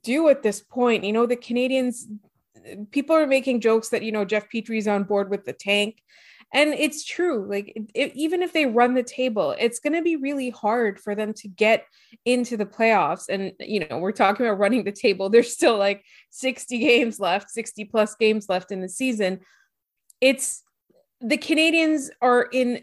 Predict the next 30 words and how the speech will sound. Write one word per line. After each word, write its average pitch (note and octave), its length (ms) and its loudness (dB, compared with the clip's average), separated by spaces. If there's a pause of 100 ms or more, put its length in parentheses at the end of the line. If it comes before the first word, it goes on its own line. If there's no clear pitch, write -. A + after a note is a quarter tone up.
so B3 640 2
tough A#3 320 -4
right G3 240 0
now. G3+ 260 -2
So A#3+ 260 -2
it A#3 100 0
would B3 180 0
make C#4 260 -4
sense B3+ 420 -4
to - 120 -14
tank. A3+ 400 -4 (560)
But B3+ 200 4
tanking F#4+ 460 0
is B3+ 160 0
not A#3 260 0
fun. A3+ 360 -2
It's - 200 -8
not B3+ 220 0
something C4 340 0
that B3 140 0
we G#3 140 -4
want. G3+ 420 -2
And G3+ 140 -6 (160)
obviously C4+ 500 0
the, G#3+ 260 -6
the, G3 120 -6
the G3 140 -8
fans B3 340 0
are G3 120 0
annoyed G3+ 640 -2